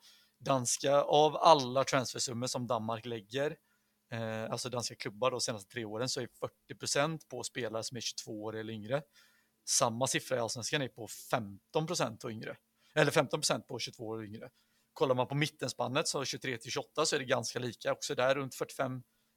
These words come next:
procent, fyrtio, fyrtiofem procent på båda i Danmark och Sverige. Men också då extremt slående att svenska klubbar lägger då fyrtio procent av alla transfersummor på spelare som är tjugonio år eller medans där är det nere på under tjugo procent för danska klubbar.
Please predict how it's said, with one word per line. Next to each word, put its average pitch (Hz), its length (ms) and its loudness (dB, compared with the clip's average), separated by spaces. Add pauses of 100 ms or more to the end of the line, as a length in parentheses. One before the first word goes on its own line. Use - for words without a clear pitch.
procent, 143 380 0
fyrtio, - 260 -4
fyrtiofem 131 280 -4
procent - 260 -8
på 135 60 -12
båda 123 420 -2
i 127 40 -8
Danmark 117 320 -4
och - 40 -14
Sverige. 127 320 -4 (460)
Men 135 340 8
också 131 240 0
då 151 140 4
extremt 123 500 -2
slående 110 400 -2
att - 80 -2
svenska 127 300 -2
klubbar 123 260 0
lägger 117 160 -2
då 113 80 -6
fyrtio - 400 -8
procent 170 280 2
av 123 80 4
alla 113 180 0
transfersummor 113 540 -8
på - 160 -14
spelare 107 300 -10
som 110 120 -10
är 110 60 -6
tjugonio 127 380 0
år 156 160 4
eller 110 280 -2 (440)
medans 120 280 -2
där 123 200 6
är 156 180 2
det 143 120 2
nere 131 280 2
på 135 120 -6
under 107 180 -2
tjugo 110 380 0
procent 143 260 -2
för - 80 -10
danska 120 220 -4
klubbar. 110 300 -10